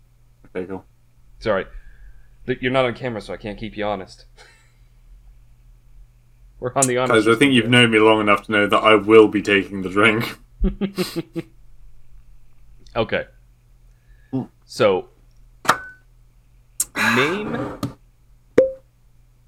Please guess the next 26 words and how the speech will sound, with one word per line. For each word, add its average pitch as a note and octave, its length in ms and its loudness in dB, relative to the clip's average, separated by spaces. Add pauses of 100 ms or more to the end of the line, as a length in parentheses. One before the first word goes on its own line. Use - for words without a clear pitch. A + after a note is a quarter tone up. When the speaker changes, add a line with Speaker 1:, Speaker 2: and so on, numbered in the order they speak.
(380)
Speaker 2:
I F4+ 100 -6 (100)
love E4 140 -10
the E4+ 80 -12
little D4 300 -16 (100)
pop. - 220 -6 (680)
Speaker 1:
That C#3 60 6
was B2+ 100 4
a G#2 60 -2
nice A2 260 0
pop, G#2+ 240 2
wasn't G2+ 200 -2
Speaker 2:
That C3 100 0
Speaker 1:
it? - 20 -12
Speaker 2:
really E3+ 180 -6
was C#3 160 -4
a G#2+ 60 -6
nice F#2 220 -8
pop. - 480 -12
That's, A#2 240 -10
that's B2+ 180 -6
gonna B2 160 -8
be G2+ 220 -10
great G#2 600 -10
for F#2+ 280 -10
the, F2+ 360 -12
our F#2+ 300 -6